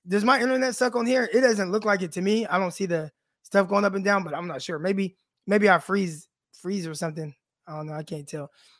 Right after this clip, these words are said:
Real quick before I get to, uh, the next group of guys. Oh, I can't wait to hear, uh, my guy Pynor. He hasn't called in in a while.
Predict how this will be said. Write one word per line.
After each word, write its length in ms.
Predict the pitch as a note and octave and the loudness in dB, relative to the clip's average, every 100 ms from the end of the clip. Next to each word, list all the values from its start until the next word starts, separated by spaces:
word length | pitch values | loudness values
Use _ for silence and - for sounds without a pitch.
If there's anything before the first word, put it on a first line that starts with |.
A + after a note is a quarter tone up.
| _ | _
Real 160 | G#3+ A#3+ | 10 10
quick 200 | B3 G#3+ | 10 4
before 160 | F#3+ | 8
I 80 | G#3+ | 8
get 160 | G3+ G#3 | 10 6
to, 180 | G#3+ G3 | 6 6
uh, 160 | G3 | 6
the 120 | F#3 F3+ | 6 4
next 260 | G#3 F3+ | 4 2
group 220 | - G#3+ | 2 2
of 100 | F#3 | 2
guys. 420 | E3+ G3 G3 F#3+ - _ _ _ _ _ _ _ _ _ | 6 8 10 8 0 _ _ _ _ _ _ _ _ _
Oh, 140 | D#3 D#3 | -4 -2
I 140 | D3 | -2
can't 200 | E3+ C#3 | -2 -2
wait 140 | E3+ E3 | -4 -2
to 80 | |
hear, 300 | D#3+ D#3+ D3+ C#3+ | -2 0 0 2
uh, 160 | D#3 | 2
my 140 | D3+ D3+ | 2 2
guy 180 | D#3 | 2
Pynor. 400 | D3+ F3 E3+ E3 | 2 4 4 4
He 80 | D#3 | 2
hasn't 240 | F3+ D#3+ D3 | 0 0 0
called 200 | E3 E3 | 0 2
in 120 | D#3+ | -2
in 80 | D#3 | 0
a 40 | |
while. 260 | F3+ F3 | 4 6